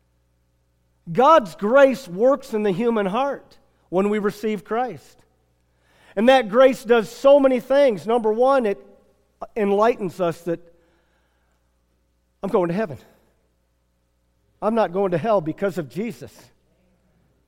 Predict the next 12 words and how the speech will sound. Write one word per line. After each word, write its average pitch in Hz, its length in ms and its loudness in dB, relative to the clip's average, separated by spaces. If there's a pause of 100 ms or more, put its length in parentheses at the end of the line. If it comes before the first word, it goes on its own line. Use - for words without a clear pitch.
(560)
There 240 260 4
is 254 200 0
an 202 100 0
eternity. 208 560 -4 (1400)
It 226 140 -2
gives 220 260 2
us 247 180 0
light. 220 460 2
It 196 160 -4
gives 226 220 -2
us 208 160 -4
assurance. 233 760 -2